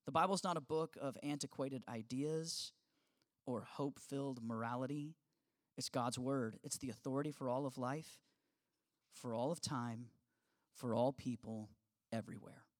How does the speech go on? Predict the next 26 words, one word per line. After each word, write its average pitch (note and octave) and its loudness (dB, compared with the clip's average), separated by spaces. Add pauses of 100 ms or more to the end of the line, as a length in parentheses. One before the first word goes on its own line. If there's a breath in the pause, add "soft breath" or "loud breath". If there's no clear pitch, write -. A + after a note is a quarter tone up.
(1700)
Our C#3+ 2
failure C#3 -2
to - -6
acknowledge B2+ 0
it D3 -2 (120)
as B2 -4
an C3 0
authority C#3+ -4 (680)
does B2 -2
not A#2+ -2
make A#2+ -2
it G#2+ -8
less A2 -6
authoritative. G2 -8 (540)
In C#3+ 0
the C#3 0
same E3+ 0
way D#3+ -2
that C#3 -6
my C#3 -2
failure D3+ -2
to C#3+ -6
acknowledge C3+ -2
a B2+ -8
speed D#3+ -6
limit G#2+ -10